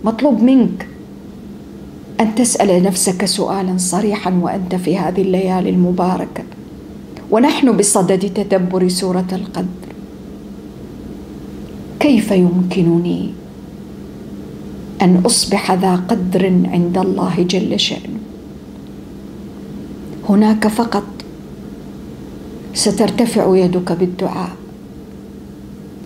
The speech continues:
وقبلها يكون قد خضع الفؤاد والقلب إلى الله متضرعًا منكسرًا: أن يا رب اجعلني عندك رفيع القدر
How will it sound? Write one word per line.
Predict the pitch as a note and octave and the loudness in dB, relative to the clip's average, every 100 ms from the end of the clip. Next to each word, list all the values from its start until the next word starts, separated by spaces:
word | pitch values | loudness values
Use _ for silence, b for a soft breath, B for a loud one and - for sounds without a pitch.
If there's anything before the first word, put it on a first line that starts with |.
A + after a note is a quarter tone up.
| - - - - - | -16 -16 -16 -16 -2
وقبلها | G#3+ - B3 A3 A3 A3+ A3+ - - - - - - - - - - - | 0 2 4 6 4 2 0 -6 -16 -18 -18 -16 -16 -16 -16 -16 -16 2
يكون | G#3 G#3+ A#3 G#3 | 2 4 4 4
قد | F#3 G3+ - | 2 -2 -2
خضع | - F#3 G3+ F#3 | 0 2 2 2
الفؤاد | F3+ F#3 - F#3 F3+ F3+ | 0 0 0 2 2 2
والقلب | F#3 F3+ F3+ A3+ F3+ F#3 | 2 0 0 0 2 0
إلى | F3 F#3 | 2 2
الله | F#3 F#3 F#3 F3 F3 | 0 0 -2 0 0
متضرعًا | F3+ F3+ F3+ F#3 F3+ - | 0 0 0 0 -2 0
منكسرًا: | F3+ F3+ F#3 F3+ F#3+ F#3 G#3 F#3+ - A3+ | 2 2 0 -4 -4 -4 -4 -4 -2 0
أن | A3+ | 2
يا | G#3+ G#3 G3+ | 2 2 2
رب | A#3 G#3+ - - - - - - - - - - - - - - - - - - - - - | 2 0 -6 -14 -20 -20 -20 -20 -20 -20 -20 -20 -20 -20 -20 -20 -20 -20 -18 -18 -18 -20 -4
اجعلني | F#3+ - B3 A#3+ G3 F#3 | 0 2 4 4 4 0
عندك | - F3+ F3 F3+ | 2 2 2 0
رفيع | F3+ F3+ F3+ E3+ - | -2 -2 0 -2 0
القدر | F#3 F3+ G#3+ A3 - - - | -4 -4 -6 -8 -12 -16 -14